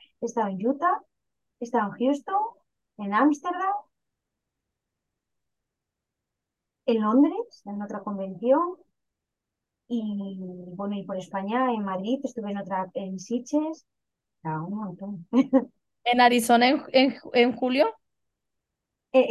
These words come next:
Speaker 1: eh, iré, si todo va bien. Pero antes tenemos en Madrid un evento aquí de Empower, en Madrid, y luego en julio nos iremos a Houston si no hay ninguna cosa, sí, sí.
Speaker 2: Qué
Speaker 1: Ah, no, a
Speaker 2: bonito.
Speaker 1: Houston, no, a Utah, perdón.
Speaker 2: A Utah, a Utah.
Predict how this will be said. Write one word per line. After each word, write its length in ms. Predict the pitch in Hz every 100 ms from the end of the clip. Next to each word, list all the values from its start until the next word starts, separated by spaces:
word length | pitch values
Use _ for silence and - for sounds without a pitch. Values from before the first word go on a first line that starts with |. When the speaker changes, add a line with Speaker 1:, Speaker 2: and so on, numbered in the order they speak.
| 226
Speaker 1:
eh, 60 | 233 214 233
iré, 300 | 196 226 269 _ _
si 220 | - 180
todo 180 | 175 170
va 100 | 170
bien. 200 | 180 277 - _ _ -
Pero 180 | 254 233
antes 200 | 226 269
tenemos 260 | 247 240 240
en 80 | 233
Madrid 280 | 220 220 233
un 120 | 214
evento 320 | 202 214 208
aquí 200 | 190 196
de 60 | 190
Empower, 500 | 185 214 277 381 453
en 100 | 190
Madrid, 280 | 185 190 294 466 - _ _ _ _ -
y 400 | 240 214 202 190
luego 200 | 190 196
en 60 | 196
julio 280 | 208 208 226
nos 160 | 226
iremos 260 | 190 190 180
a 80 | -
Houston 300 | 196 - 190
si 120 | 185
no 60 | 180
hay 60 |
ninguna 260 | 180 175 175
cosa, 240 | 254 - 214
sí, 160 | 190
sí. 240 | - 269 - _ _ _ _ _ 220 - _
Speaker 2:
Qué 100 | - 233 240
Speaker 1:
Ah, 100 | 254
no, 120 | 254 269
a 60 |
Speaker 2:
bonito. 80 | 233
Speaker 1:
Houston, 260 | 233 277 254
no, 60 | 240
a 20 |
Utah, 280 | 220 226 175
perdón. 340 | 175 190 196 _ _ _
Speaker 2:
A 80 | 240
Utah, 360 | 247 240 226 226 -
a 80 | 226
Utah. 260 | 220 -